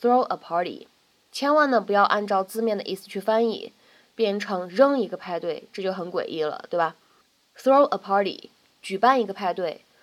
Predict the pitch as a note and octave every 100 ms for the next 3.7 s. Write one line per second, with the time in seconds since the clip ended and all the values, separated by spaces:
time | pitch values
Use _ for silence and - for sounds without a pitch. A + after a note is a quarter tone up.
0 | _ - _ - B3+ C#4+ C#4 C4+ B3+ -
1 | A#3 A3 G3+ A3+ B3 C4 - F#3 F3 A3
2 | A3+ B3 G#3 D3 E3 G3 F3 F3 - -
3 | D3 - C4 A#3+ A#3 - E3+